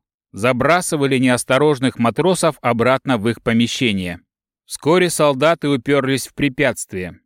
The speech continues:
Командование корабля наглухо перекрыло все отсеки, а роботы стояли,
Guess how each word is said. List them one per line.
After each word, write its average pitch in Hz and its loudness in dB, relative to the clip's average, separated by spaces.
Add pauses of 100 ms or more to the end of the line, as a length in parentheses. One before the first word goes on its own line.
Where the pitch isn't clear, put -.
(320)
Командование 139 0
корабля 131 0
наглухо 151 0
перекрыло 135 0
все 139 0
отсеки, 127 -2 (380)
а 101 -2
роботы 143 0
стояли, 120 0